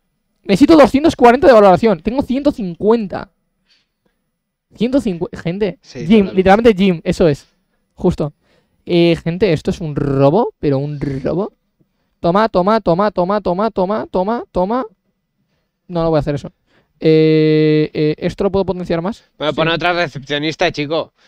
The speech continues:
Speaker 1: El
Speaker 2: ¿Qué
Speaker 1: tiempo
Speaker 2: quieres?
Speaker 1: de entrenamiento de la zona de ejercicio con cuerda es inferior a trece con cuatro segundos. Trece con, ahí está, ya está. Es que, bo-, lo que voy a hacer, es que no puedo, no puedo, Íñigo, no, no me dan.
Speaker 2: Sí, hombre, que tienes tres mil.
Speaker 1: Que, ya, pero no tiene que ver. O sea, necesito literalmente que se valore mi comercio en no sé cuánto.
Speaker 2: Que
Speaker 1: ¿Ves?
Speaker 2: sí, hombre.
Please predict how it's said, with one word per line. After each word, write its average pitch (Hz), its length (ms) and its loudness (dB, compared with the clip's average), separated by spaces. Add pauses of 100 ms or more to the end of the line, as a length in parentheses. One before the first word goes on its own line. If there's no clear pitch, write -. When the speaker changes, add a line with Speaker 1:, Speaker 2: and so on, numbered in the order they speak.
(140)
Speaker 1:
El 170 140 2
Speaker 2:
¿Qué 147 100 -2
Speaker 1:
tiempo 202 220 4
Speaker 2:
quieres? 240 220 6
Speaker 1:
de 226 40 2
entrenamiento 214 460 2
de 208 60 4
la 190 80 4
zona 214 180 0
de 220 60 2
ejercicio 190 300 -2
con 180 120 -8
cuerda 220 160 2
es 208 60 -2
inferior 208 260 0
a 196 60 4
trece 185 220 -2
con 185 160 -4
cuatro 208 220 0
segundos. 165 480 -4 (580)
Trece 214 480 0
con, 208 340 -4
ahí 143 140 -2
está, 151 180 -4
ya 147 80 -4
está. 156 240 -12 (380)
Es - 140 -4
que, 202 100 2
bo-, 190 120 -2 (100)
lo 196 120 2
que 185 60 0
voy 220 80 6
a 240 40 6
hacer, 233 180 2
es 196 80 -6
que 214 80 0
no 233 80 4
puedo, 220 360 6
no 202 140 0
puedo, 214 240 4
Íñigo, 180 240 -4
no, 185 80 -2
no 190 180 -6
me 196 100 -2
dan. 190 120 2
Speaker 2:
Sí, 135 200 -8
hombre, 151 260 -4
que 143 100 -6
tienes 147 240 -6
tres 135 200 -10
mil. 208 340 -2 (100)
Speaker 1:
Que, 190 180 0
ya, 226 200 4
pero 220 180 6
no 233 120 2
tiene 240 180 0
que 214 100 4
ver. 214 200 4
O - 60 -12
sea, 208 160 2
necesito 202 380 2
literalmente 247 300 2
que - 60 -16
se 220 100 2
valore 214 400 8
mi 233 120 -2
comercio 226 420 2
en 214 80 -4
no 196 100 2
sé 185 120 0
cuánto. 185 520 2
Speaker 2:
Que 208 100 2
Speaker 1:
¿Ves? 226 100 4
Speaker 2:
sí, 120 220 -12
hombre. 151 380 -10